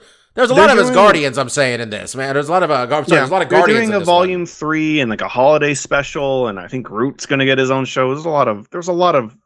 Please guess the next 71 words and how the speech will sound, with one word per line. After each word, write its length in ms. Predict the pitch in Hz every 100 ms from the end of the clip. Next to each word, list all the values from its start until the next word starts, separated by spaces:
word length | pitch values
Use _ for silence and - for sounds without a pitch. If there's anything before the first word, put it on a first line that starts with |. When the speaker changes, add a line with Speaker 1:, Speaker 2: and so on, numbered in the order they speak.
| -
Speaker 1:
But 80 | 190
they're 120 | 214
doing 160 | 247 233
Speaker 2:
things 80 |
Speaker 1:
one, 120 | 196 190
Speaker 2:
in 40 |
Speaker 1:
like, 140 | 156
Speaker 2:
the 60 | -
Speaker 1:
they're 80 | 165
Speaker 2:
air. 40 |
Speaker 1:
gonna 120 | 185
do 120 | 175 147
a 40 |
Guardians 300 | 123 143 135
of 40 | 120
the 40 |
Galaxy 440 | 127 123 117 123
w-, 280 | 107 101 104 _ _
with 600 | 82 117 131 - - _ -
Thor, 280 | 147 98 87
right? 180 | 95
They're 100 | 98
calling 220 | 107 123 107
it 80 |
as 100 | 98
Guardians 400 | 92 107 101 92 87
of 60 |
the, 120 | 85 -
as 240 | 120 139 110
Guardians 420 | 104 90 87 85
of 160 | 82
the 120 | 80 90
Galaxy, 440 | 82 80 - 85
I 40 |
think. 100 | 78
Speaker 2:
Oh, 360 | 117 117 98 98 _ _ -
I, 340 | - - 101
I 20 |
don't 180 | 98 95
even 200 | 92 90
know. 180 | 92 98
There's 240 | 101 110
so 140 | - 104
many 180 | 95 92
projects, 500 | 101 92 92 90 -
but 260 | 120 113
y-, 140 | 170 151
this 240 | 139 208
looked 160 | 240 -
fun. 260 | - 107 - _ -
There, 160 | 160
th-, 220 | 143 170
it's, 260 | 143 160 - _ - _ _ _
the 60 | 139
Thor 340 | - 175 175 170
trailer 380 | - 151 135 123
was 320 | 117 107 -
fantastic. 400 | 120 107 - 220
Speaker 1:
It 40 |
was 120 | 247
Speaker 2:
And 100 | 180
what 160 | 208 311
a 20 |
Speaker 1:
Morbius. 240 | - 330 285
Speaker 2:
nice 220 | 208 -
little 160 | 104 101
Speaker 1:
Who 120 | 151
d-, 60 | 226
who 240 | 247 330
made 180 | 330 285
Morbius? 640 | 175 170 110 76 - -